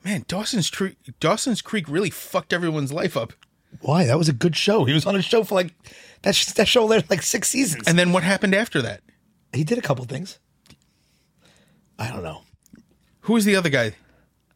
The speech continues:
Speaker 1: James Vanderbeek.
Speaker 2: <laughs> Vanderbeek. He, he
Speaker 1: What
Speaker 2: was,
Speaker 1: happened to him?
Speaker 2: <laughs> Yeah, he was in Jay and Silent Bob Strike Back. I know that. Was it James Vanderbeek?
Speaker 1: I think that was it.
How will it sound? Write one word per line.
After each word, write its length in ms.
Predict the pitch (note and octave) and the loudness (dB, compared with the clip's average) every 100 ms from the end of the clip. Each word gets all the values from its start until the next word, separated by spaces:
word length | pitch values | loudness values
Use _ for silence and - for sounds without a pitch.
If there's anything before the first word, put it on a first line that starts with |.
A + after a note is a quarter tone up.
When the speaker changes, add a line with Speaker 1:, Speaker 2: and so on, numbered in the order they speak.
| - | -6
Speaker 1:
James 600 | D3+ D3+ D#3+ D#3+ C#3+ C3 | 0 2 4 2 0 -2
Vanderbeek. 680 | B2 A#2+ C#3+ C#3 A2+ - - | -6 0 2 2 -2 -6 -8
Speaker 2:
<laughs> 40 | |
Vanderbeek. 540 | - B2 - E3 C#3 B2+ - | 0 0 2 0 2 0 -2
He, 200 | - F#3 | 0 2
he 60 | G3+ - | 4 6
Speaker 1:
What 60 | A#3+ | 6
Speaker 2:
was, 80 | G#3 | 6
Speaker 1:
happened 200 | F#3+ G3+ | 4 2
to 40 | |
him? 220 | G#3+ D#3 - | 2 0 -4
Speaker 2:
<laughs> 540 | - - G5 _ _ | -12 -20 -20 _ _
Yeah, 240 | - - - - - - | -6 -4 -4 -8 -14 -2
he 120 | F3+ | 4
was 240 | F#3 - - | 4 4 2
in 180 | G3 - - _ _ _ _ _ _ - | 2 2 -2 _ _ _ _ _ _ 0
Jay 180 | E3+ | 2
and 100 | D#3+ | 4
Silent 280 | D3+ D#3 D3+ | 4 4 4
Bob 200 | D3 D3 | 2 0
Strike 280 | C3+ D#3 C3 | 0 0 0
Back. 260 | D#3 D#3 D3+ | 2 0 0
I 60 | |
know 160 | D3 D3+ | 0 2
that. 260 | D#3 F3 - - - | 2 2 0 -8 0
Was 120 | E3+ | 0
it 80 | - - | 0 2
James 360 | F#3 F#3 F3 | 4 4 4
Vanderbeek? 1300 | C#3+ F#3+ F#3+ F3+ D#3 C#3+ G#2+ F#2+ - C#3+ F#2+ - - _ _ _ _ _ _ _ - | 4 4 4 4 4 2 -2 -8 -2 -2 -2 -6 -10 _ _ _ _ _ _ _ -6
Speaker 1:
I 120 | A#2 | -4
think 380 | F#2 - C#3 - | -4 -2 -2 0
that 180 | C3+ B2+ | 0 2
was 160 | B2+ | 2
it. 160 | A2+ | 0